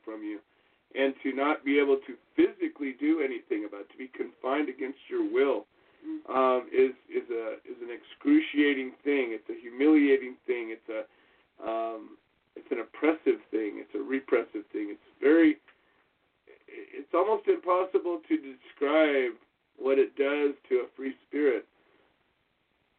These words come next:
Speaker 1: But what it does to a good free spirit is it pisses us off. It makes us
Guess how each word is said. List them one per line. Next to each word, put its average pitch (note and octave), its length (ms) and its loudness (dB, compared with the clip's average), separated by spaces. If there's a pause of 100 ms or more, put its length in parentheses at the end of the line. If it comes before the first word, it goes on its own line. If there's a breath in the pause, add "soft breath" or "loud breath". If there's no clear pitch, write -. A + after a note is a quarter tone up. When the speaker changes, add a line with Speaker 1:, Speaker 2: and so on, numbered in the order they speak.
(280)
Speaker 1:
But - 260 0
what E3 160 4
it - 140 2
does F#3+ 200 6 (100)
to D3+ 120 2
a C#3 40 0
good D3 300 2
free D3 240 -8
spirit D#3+ 260 -4
is D3+ 160 -2
it - 200 -6
pisses F#3 420 -2
us C#3+ 160 -14
off. - 240 -2
It C3 120 -12
makes D#3+ 220 -4
us C#3+ 80 -12